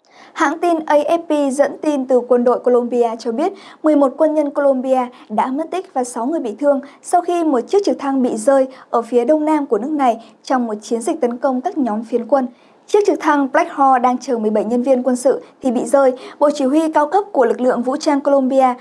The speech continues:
không tiết lộ nguyên nhân xảy ra sự cố. Giới chức trách tìm thấy chiếc trực thăng ở một đoạn sông Inirida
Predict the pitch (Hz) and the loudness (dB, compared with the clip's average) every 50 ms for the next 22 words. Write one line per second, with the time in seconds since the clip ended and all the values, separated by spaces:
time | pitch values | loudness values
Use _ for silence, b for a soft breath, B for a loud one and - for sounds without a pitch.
0 | B B B - - 302 285 254 247 330 320 294 - 247 240 247 240 240 233 226 | B B B -4 -2 0 0 0 0 0 0 0 0 0 -2 -2 -4 -4 -6 -6
1 | - 208 190 220 226 226 226 - - - - 220 226 269 - - B B B B | -6 -6 -4 -4 -4 -6 -6 -8 -6 -2 0 0 0 0 -4 -8 B B B B
2 | B B B B B B B 240 254 277 277 294 403 403 403 453 453 466 - 320 | B B B B B B B 2 4 4 4 4 4 2 2 2 0 0 0 0
3 | 277 247 240 269 247 220 233 254 - 370 415 403 - 330 311 - - 294 285 277 | 0 0 2 2 2 2 0 0 0 0 0 2 2 0 -2 0 0 0 2 2
4 | 269 - - 247 233 220 220 233 214 208 240 240 - 247 - - 285 277 262 254 | 2 0 0 0 0 0 0 -2 -2 0 0 -2 -2 -2 0 0 0 2 0 -2
5 | B B B B B 311 302 302 302 302 294 277 277 277 277 254 269 269 262 | B B B B B -2 -2 0 0 -2 -2 -2 -2 0 2 2 2 2 2